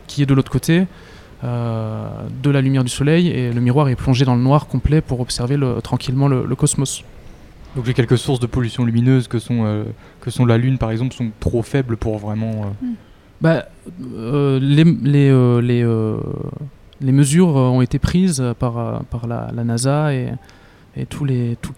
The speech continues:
Speaker 1: tous les gens qui ont développé le James Webb, euh, de, de se préserver de la, des nuisances de la Lune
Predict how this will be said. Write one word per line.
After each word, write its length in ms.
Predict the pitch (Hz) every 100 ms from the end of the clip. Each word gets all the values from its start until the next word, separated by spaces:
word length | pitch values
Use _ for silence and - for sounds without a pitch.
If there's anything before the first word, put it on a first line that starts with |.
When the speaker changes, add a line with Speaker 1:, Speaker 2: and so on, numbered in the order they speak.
| 151 127
Speaker 1:
tous 160 | 143
les 260 | 131 127 127
gens 140 | 139
qui 140 | 139 127
ont 40 |
développé 300 | 131 135 131
le 80 | 131
James 140 | 127 117 147
Webb, 260 | 165 175 160 - -
euh, 240 | 120 120 123 127
de, 300 | 127 120 123
de 120 | 123
se 140 | -
préserver 420 | - 139 127 127
de 80 | 156 131
la, 280 | 120 117 127 - - - -
des 80 | 127
nuisances 320 | 131 127 143
de 60 | 135
la 120 | 131
Lune 300 | 131 170